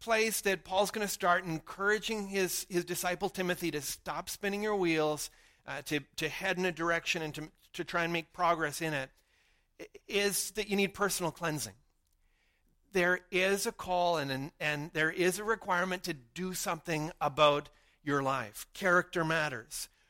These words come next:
Who we are is the greatest determining factor in what we will do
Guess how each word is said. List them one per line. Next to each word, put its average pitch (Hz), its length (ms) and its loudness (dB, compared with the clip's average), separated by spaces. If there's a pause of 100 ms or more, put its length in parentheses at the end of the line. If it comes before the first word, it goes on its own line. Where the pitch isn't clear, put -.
(180)
Who 233 220 -2
we 226 200 0
are 160 320 6
is 147 160 -2
the 160 60 -6
greatest 160 760 -2 (160)
determining 170 560 0
factor 151 680 -4
in 139 380 -4 (120)
what 139 200 0
we 139 100 -4
will 139 180 -2
do 120 380 -6